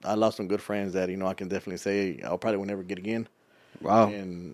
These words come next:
Speaker 1: and over, over business, you know, that I should have never done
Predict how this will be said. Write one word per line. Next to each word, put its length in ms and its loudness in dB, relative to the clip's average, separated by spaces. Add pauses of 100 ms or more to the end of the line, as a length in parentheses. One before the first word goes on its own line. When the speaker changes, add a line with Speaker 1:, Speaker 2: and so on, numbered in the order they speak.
(160)
Speaker 1:
and 100 -4
over, 640 4
over 380 2
business, 480 0
you 80 0
know, 100 2
that 140 6
I 60 6
should 180 -2
have 80 4
never 320 4
done 360 4